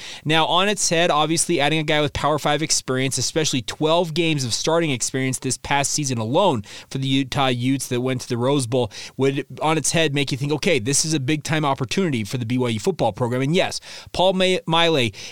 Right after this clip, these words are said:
is a fairly accomplished player, a guy who actually most thought was gonna play defensive line coming out of East High School. Uh, six-foot-two, three hundred four pounds, according to the University of Utah roster.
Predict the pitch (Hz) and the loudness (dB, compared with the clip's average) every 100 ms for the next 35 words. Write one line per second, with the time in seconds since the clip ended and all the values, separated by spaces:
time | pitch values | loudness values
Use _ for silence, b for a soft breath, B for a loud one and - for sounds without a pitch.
0 | - 139 135 - 175 175 160 - 151 143 | -4 -2 -2 0 2 4 2 0 -2 0
1 | 135 - - 170 123 104 113 151 160 165 | -4 -6 -2 0 2 0 2 2 4 2
2 | 156 151 143 147 160 - 147 139 135 147 | 2 0 -2 0 0 0 0 0 -2 -4
3 | - 143 120 147 185 170 139 127 120 123 | -2 -2 -2 -2 -2 0 0 -2 -2 0
4 | 120 107 B B - 151 147 139 127 147 | 2 0 B B -2 0 0 0 -2 -4
5 | 131 - 143 139 - 151 147 143 B B | -6 0 2 2 -2 0 2 0 B B
6 | B 135 135 - 202 - 208 156 - - | B 0 0 0 0 -2 -4 -4 -2 0
7 | 196 - 202 185 190 165 - 175 - 156 | 0 0 0 0 2 -2 0 -2 0 -4
8 | 160 165 135 - 165 170 165 156 - 151 | -2 -2 -4 -4 0 0 0 -2 -2 0
9 | 147 156 151 - 127 120 143 - 135 104 | 0 0 -2 -2 -4 -2 -4 -2 0 0
10 | 123 143 139 | 2 0 0